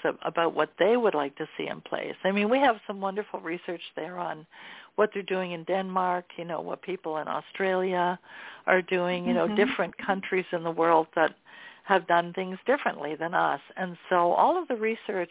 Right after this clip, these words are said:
Speaker 1: and all of that stuff is actually there. So people can just go and look at that for free. And as you pointed
Speaker 2: And
Speaker 1: out
Speaker 2: that's,
Speaker 1: on the spin-,
Speaker 2: is
Speaker 1: on my
Speaker 2: that,
Speaker 1: Spindell,
Speaker 2: wait, hold on.
Speaker 1: Spindell and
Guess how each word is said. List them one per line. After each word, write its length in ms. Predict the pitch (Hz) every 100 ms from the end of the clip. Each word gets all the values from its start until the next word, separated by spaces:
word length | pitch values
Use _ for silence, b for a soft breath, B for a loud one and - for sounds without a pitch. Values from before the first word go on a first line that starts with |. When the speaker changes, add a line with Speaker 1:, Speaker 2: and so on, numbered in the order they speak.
| -
Speaker 1:
and 320 | 185 170 170 - -
all 180 | 185 190
of 80 | 175
that 180 | 165 - -
stuff 180 | 165 -
is 100 | 160
actually 540 | 147 151 - 160 - -
there. 440 | 156 151 - - - B B B B B B -
So 460 | 220 190 175 170 175 175 -
people 240 | 254 262
can 160 | 240 202
just 160 | 202
go 140 | - 190
and 100 | 175
look 140 | 175
at 100 | 180
that 180 | 156 147 -
for 120 | 156 -
free. 380 | 170 165 196 - B B B -
And 160 | 185
as 120 | 202 214
you 100 | 240
pointed 400 | - 196 185 185
Speaker 2:
And 140 | 180
Speaker 1:
out 60 | 220
Speaker 2:
that's, 120 | 226
Speaker 1:
on 100 | 170
the 100 | 170
spin-, 320 | - 196 190 - _ -
Speaker 2:
is 80 | 240
Speaker 1:
on 100 | 202
my 80 | 240
Speaker 2:
that, 180 | 233
Speaker 1:
Spindell, 400 | - 202 196 190
Speaker 2:
wait, 160 | 190 214
hold 180 | 233 220
on. 140 | 208
Speaker 1:
Spindell 380 | 208 208 208 208
and 140 | 202